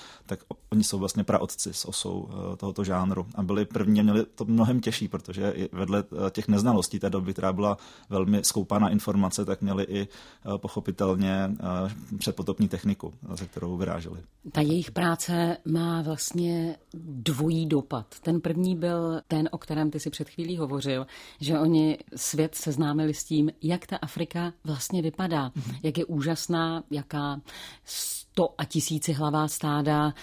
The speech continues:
Speaker 2: zvířat chodí k napajedlům. A ten druhý přesah jejich práce je, že nám vlastně dnes ukazují, jaká byla Afrika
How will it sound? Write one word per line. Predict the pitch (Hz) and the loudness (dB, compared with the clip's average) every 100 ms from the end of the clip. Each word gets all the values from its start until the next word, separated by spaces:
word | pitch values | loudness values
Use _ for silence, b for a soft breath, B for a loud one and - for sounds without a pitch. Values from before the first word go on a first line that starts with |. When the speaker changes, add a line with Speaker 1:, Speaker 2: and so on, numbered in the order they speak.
| B - | B -4
Speaker 2:
zvířat | 156 151 151 151 165 - | -2 2 2 0 -4 -8
chodí | - 160 147 151 | -6 -4 -2 -2
k | |
napajedlům. | 151 - 151 147 135 143 147 160 B B - | -4 -4 -2 -2 0 0 0 -4 B B -10
A | - 165 165 151 175 - _ _ | -4 -2 -2 -4 -6 -18 _ _
ten | 180 170 165 165 - | 0 0 0 -2 -6
druhý | 131 156 190 | -4 0 0
přesah | 196 151 - 165 170 | -2 -8 -8 -8 -8
jejich | 170 - | -8 -6
práce | 165 156 - 170 | -6 -6 -4 -2
je, | 156 | -2
že | 151 | 0
nám | 160 156 | -2 -2
vlastně | 156 143 - 175 | -4 -4 -2 0
dnes | 151 165 170 - - | 2 2 2 0 -2
ukazují, | - - 175 131 160 165 156 156 b b 156 | -6 -2 -2 0 0 2 0 -2 b b -6
jaká | 143 170 | -2 -2
byla | 156 165 | 0 -2
Afrika | 156 - 165 - 156 156 | -4 -6 -6 -4 -6 -6